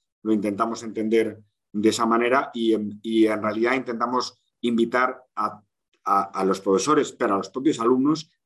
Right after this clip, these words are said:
a que constantemente estén promoviendo que sucedan cosas en la universidad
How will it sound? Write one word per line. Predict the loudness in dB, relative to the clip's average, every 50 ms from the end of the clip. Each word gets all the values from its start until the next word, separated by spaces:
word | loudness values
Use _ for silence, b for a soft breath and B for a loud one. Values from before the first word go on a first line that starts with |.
| _ _
a | -4 -2 0
que | 0 -2 -2
constantemente | -2 -4 -4 -2 -2 -2 -2 0 0 -2 -2 -2 -2 -4
estén | -6 -4 -2 -2 0 0 0 -4 -6 -12 _ _ _ _
promoviendo | 0 2 2 2 2 2 2 2 2 0 0
que | -2 -6
sucedan | -6 -8 -8 -6 -4 -2 -2 -2 -2
cosas | -2 -4 -6 -6 -8 -10
en | -10 -8
la | -8
universidad | -8 -8 -8 -8 -10 -10 -10 -14 -14